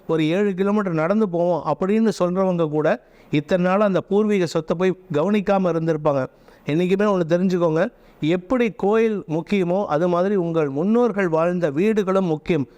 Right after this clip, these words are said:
அதை செப்பனிட்டு அதை பாதுகாப்பது உங்களுடைய தலையாய கடமை. அப்படிப்பட்ட ஒரு சூழ்நிலை கடகராசிக்கு இப்ப வந்திருக்கு. அந்த இடத்த போயிட்டு நீங்க பண்றதுனால அந்த இடத்த சுத்தப்படுத்தி அந்த முன்னோர்கள், முன்னோர்கள் வாழ்ந்த இடத்த நீங்க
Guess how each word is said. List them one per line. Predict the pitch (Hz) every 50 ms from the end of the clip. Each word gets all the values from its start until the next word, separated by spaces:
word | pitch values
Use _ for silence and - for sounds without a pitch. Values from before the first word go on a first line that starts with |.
| - - -
அதை | - 135 143 151 151 135 - -
செப்பனிட்டு | 170 165 - - 233 226 208 202 196 180 180 - - 202 208 202 202 - -
அதை | - 143 156 160
பாதுகாப்பது | - - 151 165 196 214 220 196 196 180 180 - - 180 202 208 175
உங்களுடைய | 156 156 160 156 151 156 170 190
தலையாய | 180 - 156 151 170 180 185 180 170 156
கடமை. | - 160 156 151 151 156 180 - _ - - -
அப்படிப்பட்ட | - - 135 - - 190 185 180 175 180 165 170 170
ஒரு | 156 147 123
சூழ்நிலை | - 196 202 196 185 170 180 196 185 -
கடகராசிக்கு | 160 160 180 185 185 180 175 160 143 165 165
இப்ப | 185 175 165 151
வந்திருக்கு. | 143 143 151 165 160 147 139 143 - - - - - - - -
அந்த | - 139 160 185 190 175 175
இடத்த | 190 247 247 - 320 277
போயிட்டு | 208 - 233 233 240 196 254 226
நீங்க | 208 202 185 170 - -
பண்றதுனால | 156 170 196 196 220 208 196 180 170 170 180
அந்த | 185 170 160 156 151
இடத்த | 165 185 - 214 165
சுத்தப்படுத்தி | - 185 175 - 214 220 196 202 180 175 160 175 208
அந்த | 208 160 151 151 156 147 143
முன்னோர்கள், | 147 147 165 208 240 247 233 208 208 202 165 131 - - - - - -
முன்னோர்கள் | 143 170 214 240 254 262 240 208 226 208 170
வாழ்ந்த | 160 165 185 202 220 220 208 190
இடத்த | 175 175 180 180 - - 220 - -
நீங்க | 156 156 170 165 156 156